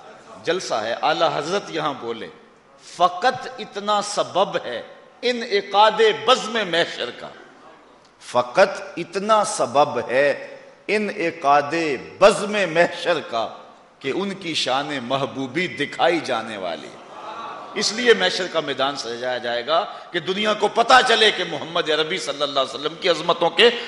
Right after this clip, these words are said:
پھریرے کیسے لہرائے جا رہے ہیں۔" حضرت جابر رضی اللہ تعالی عنہ سے روایت ہے، جس کو امام بخاری نے بھی روایت کیا، امام مسلم نے بھی روایت کیا۔ قال قال رسول اللہ صلی اللہ علیہ وسلم،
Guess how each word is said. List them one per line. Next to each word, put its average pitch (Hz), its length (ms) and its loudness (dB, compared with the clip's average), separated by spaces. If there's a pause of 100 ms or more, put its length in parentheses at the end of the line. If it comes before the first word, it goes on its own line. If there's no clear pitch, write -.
(100)
پھریرے 220 400 10
کیسے 185 340 6
لہرائے 135 380 8
جا 98 220 6
رہے 85 220 -2
ہیں۔" - 240 -10 (1300)
حضرت 147 340 -2 (100)
جابر 165 340 6
رضی 135 260 -2
اللہ 127 360 0
تعالی 113 240 -2
عنہ 120 220 0 (140)
سے 135 120 -6
روایت 123 460 0
ہے، 127 60 -2
جس 127 220 -10
کو 123 60 -4
امام 117 240 -2 (160)
بخاری 120 420 -4
نے 156 80 -8
بھی 151 140 -8
روایت 156 500 -4
کیا، 165 180 -2 (380)
امام 107 320 -4
مسلم 127 320 -8
نے 101 120 -10
بھی 87 120 -10
روایت 82 540 -8
کیا۔ 57 140 -18 (800)
قال 143 300 8
قال 139 260 8
رسول 135 360 2
اللہ 123 280 4 (100)
صلی 123 180 -2
اللہ 107 160 0
علیہ 104 200 -2
وسلم، 87 260 -10